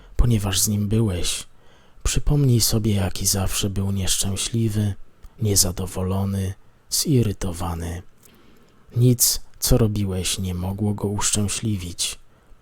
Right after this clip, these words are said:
Narcyz zawsze chciał więcej. Chciał coś inaczej. Nigdy nie mógł być usatysfakcjonowany z tego, co ma.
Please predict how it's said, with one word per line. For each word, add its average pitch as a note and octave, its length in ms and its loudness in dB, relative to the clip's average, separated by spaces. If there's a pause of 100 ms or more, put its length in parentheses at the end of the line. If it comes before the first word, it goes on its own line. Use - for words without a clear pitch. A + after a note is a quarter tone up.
(320)
Narcyz A2 460 4 (120)
zawsze G2 440 0
chciał F#2+ 320 -4
więcej. F#2+ 640 -2 (600)
Chciał F#2+ 520 -2 (300)
coś - 300 2
inaczej. F2 680 -4 (720)
Nigdy A#2+ 360 6
nie A#2 160 6
mógł G#2 320 2
być G#2 500 -2
usatysfakcjonowany F#2+ 1400 -2
z - 120 -2
tego, G2+ 260 -2
co - 180 -2
ma. F2+ 320 -2